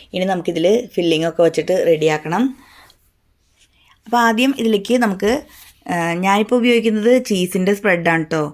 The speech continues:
ആ, നമുക്കിതിലേക്ക് മയോണൈസാണ് ഇട്ട് കൊടുക്കേണ്ടത്. മയോണൈസ് ഇഷ്ടമുള്ളവർക്ക് അത് ഇട്ട് കൊടുക്കാം, അല്ലാത്തവർക്ക്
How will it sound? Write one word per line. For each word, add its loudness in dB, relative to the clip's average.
ആ, -2
നമുക്കിതിലേക്ക് -2
മയോണൈസാണ് 0
ഇട്ട് -8
കൊടുക്കേണ്ടത്. -2
മയോണൈസ് -2
ഇഷ്ടമുള്ളവർക്ക് -2
അത് -4
ഇട്ട് -12
കൊടുക്കാം, -4
അല്ലാത്തവർക്ക് 0